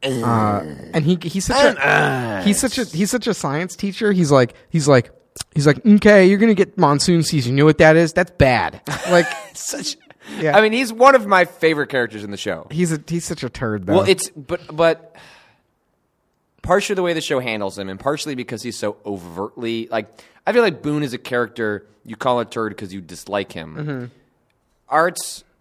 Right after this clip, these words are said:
Speaker 1: is, he's a character made for you, like, the, he's designed for you to dislike him,
Speaker 2: Yes.
Speaker 1: right? Like, he's,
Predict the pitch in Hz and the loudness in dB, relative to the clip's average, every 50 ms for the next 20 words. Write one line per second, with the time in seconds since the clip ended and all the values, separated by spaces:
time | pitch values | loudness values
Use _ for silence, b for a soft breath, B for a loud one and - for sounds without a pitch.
0 | _ _ - 131 127 113 - - - 123 117 151 214 220 220 - - 185 170 151 | _ _ -8 -8 -8 -8 -10 -16 -16 -14 -10 -8 -6 -6 -4 -2 0 2 2 2
1 | - 147 131 120 117 113 117 117 113 98 - - 107 98 85 98 - - 120 113 | 0 -4 -6 -4 -4 -2 -2 -2 -2 -4 -6 -8 -10 -10 -10 -8 -6 -4 -4 -4
2 | - b b b b _ 156 160 156 180 208 185 147 175 165 131 117 147 131 135 | -6 b b b b _ -4 -2 -2 -2 -4 -4 -4 -6 -6 -4 -2 0 0 0
3 | 135 131 117 - - 117 104 95 101 95 87 80 85 85 - 82 80 78 - - | -2 -4 -6 -8 -8 -8 -8 -8 -10 -10 -10 -12 -16 -14 -12 -12 -14 -14 -12 -6
4 | - 127 104 92 110 117 123 123 120 - 160 156 135 - | -4 -2 0 0 2 2 2 0 -2 -2 -4 -4 -4 -6